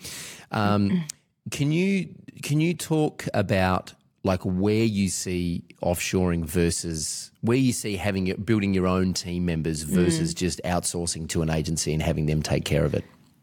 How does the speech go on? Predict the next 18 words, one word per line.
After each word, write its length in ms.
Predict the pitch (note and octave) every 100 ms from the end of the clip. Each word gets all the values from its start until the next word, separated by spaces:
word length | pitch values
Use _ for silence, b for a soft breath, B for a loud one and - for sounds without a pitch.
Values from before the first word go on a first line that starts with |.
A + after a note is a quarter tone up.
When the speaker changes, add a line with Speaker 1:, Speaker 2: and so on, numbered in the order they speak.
| _ - - _ _
Speaker 2:
A 60 | G#3
big 260 | B3+ C4
portion 380 | - F#3+ F#3+ F#3
of 80 | E3+
it 100 | E3
is 120 | E3
definitely 340 | E3 E3 D#3+ D3+
tasks, 800 | - C3 - - - - - - _ -
right? 140 | -
What 180 | F3+ F#3+
are 60 | G3+
the 100 | F3+
tasks 540 | - C#3+ C#3 D3+ -
that 160 | - -
you 80 | D#3
need 180 | D3
to 80 | D3
have 500 | D3+ C#3 C#3 - -